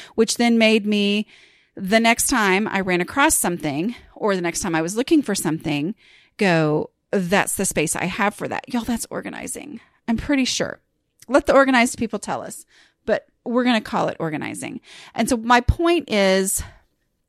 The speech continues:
you're capable, and there's no reason to be afraid. But I also understand how it feels to feel inept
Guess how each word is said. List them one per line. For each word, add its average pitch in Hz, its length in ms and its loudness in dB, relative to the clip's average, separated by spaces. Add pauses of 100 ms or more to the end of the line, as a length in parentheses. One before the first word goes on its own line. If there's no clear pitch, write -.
you're 247 160 0
capable, 269 760 0 (600)
and 220 100 -2
there's 208 160 -2
no 196 100 0
reason 180 320 0
to - 120 -6
be 156 380 -2 (220)
afraid. - 500 -8 (880)
But 202 180 4
I 196 120 6
also 196 320 0
understand 190 680 0
how 175 240 0
it - 100 -2
feels 175 360 -2
to 202 120 -4
feel 180 840 0
inept 180 540 -2